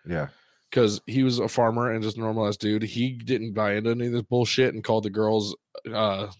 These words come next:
Speaker 2: scam artists.
Speaker 1: What?
Speaker 2: The original girls. And then guess what happens? John Proctor, his, uh, kids, his wife, and his, his pregnant wife, that was, uh,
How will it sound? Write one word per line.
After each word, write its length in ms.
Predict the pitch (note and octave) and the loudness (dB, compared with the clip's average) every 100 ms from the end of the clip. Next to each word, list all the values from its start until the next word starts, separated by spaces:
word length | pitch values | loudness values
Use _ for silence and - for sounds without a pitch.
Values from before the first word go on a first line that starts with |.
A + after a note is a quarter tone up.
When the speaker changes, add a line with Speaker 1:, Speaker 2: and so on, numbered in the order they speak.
| _ _ - | _ _ -6
Speaker 2:
scam 340 | - A2 G#2 | -2 0 0
artists. 360 | F#2+ F2+ - - _ _ _ _ _ _ _ _ _ _ _ _ | -2 -6 -8 -10 _ _ _ _ _ _ _ _ _ _ _ _
Speaker 1:
What? 260 | - - C#3+ | -20 -6 0
Speaker 2:
The 80 | A#2 | 4
original 340 | G#2+ G#2+ A2+ | 4 4 2
girls. 320 | A2+ A#2+ B2+ - _ | 4 4 4 0 _
And 120 | C3+ C#3+ | 2 4
then 80 | C#3 | 4
guess 180 | C#3+ D3 | 4 4
what 100 | B2+ | 4
happens? 420 | C3 A2+ G2 G#2 | 4 0 -4 -10
John 300 | - C#3 D3+ | 0 2 2
Proctor, 540 | D3 B2+ - A#2 A#2 - _ _ _ _ _ _ _ _ _ _ _ _ _ _ - | 2 2 2 0 0 -2 _ _ _ _ _ _ _ _ _ _ _ _ _ _ -6
his, 560 | C3 C3 B2 A#2 G#2 - - | 2 4 4 2 -4 -10 -6
uh, 260 | A#2+ G#2+ - | -2 -2 -4
kids, 420 | - D3 D3+ D#3+ D#3 | 0 2 4 2 -4
his 260 | A#2 D3 B2+ | 0 0 0
wife, 360 | A2+ A#2+ A#2 - | 0 0 0 -4
and 360 | C#2 A#2+ A#2 | -6 -6 -6
his, 360 | G2+ F#2 C3 C#3 | -10 -6 -4 -2
his 140 | C3+ B2 | -4 -4
pregnant 400 | - F3+ C#3+ F2 | 2 0 0 -8
wife, 320 | F#2 G#2 - | -8 -8 -4
that 140 | A2+ | -2
was, 320 | A#2 G#2+ - - | -2 -4 -6 -2
uh, 340 | A2+ G#2+ G2+ | 0 0 -2